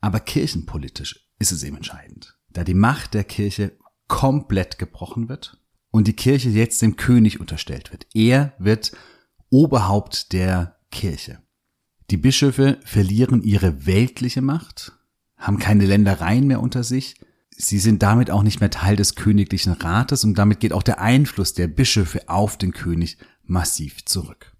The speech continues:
Das heißt, damit beginnen die reformatorischen Veränderungen. Die werden aber noch einige Jahrzehnte dauern, bis sie sich dann wirklich endgültig durchgesetzt haben und vor allem auch dann in der, ja, Gestaltung des Gottesdienstes zum Beispiel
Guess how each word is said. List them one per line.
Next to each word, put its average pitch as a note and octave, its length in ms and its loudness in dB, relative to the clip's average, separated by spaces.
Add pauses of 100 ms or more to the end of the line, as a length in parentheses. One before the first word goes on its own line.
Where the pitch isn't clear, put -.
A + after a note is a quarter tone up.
(160)
Das E2 140 -4
heißt, F#2 220 -2
damit G#2 300 4
beginnen C3+ 600 2
die G2+ 140 0
reformatorischen F#2 920 -2
Veränderungen. A2 840 0 (480)
Die G#2 640 4
werden G#2+ 260 0
aber A#2+ 140 2
noch B2 140 0
einige B2 340 2
Jahrzehnte G#2+ 440 0
dauern, G2 440 2 (480)
bis - 260 0
sie G2+ 100 -2
sich F#2+ 140 0
dann F2 180 0
wirklich E2+ 320 -4
endgültig E2+ 640 -4 (500)
durchgesetzt A2+ 680 0
haben F2+ 160 0
und G2 100 0
vor F2 100 -4
allem F#2+ 120 -2
auch - 160 -4
dann F#2 200 0 (420)
in F#2 240 2
der, F2+ 320 2 (360)
ja, E2 260 -6
Gestaltung G2 580 0
des F2 140 -2
Gottesdienstes - 640 -2
zum D#2+ 120 -6
Beispiel D#2+ 420 -6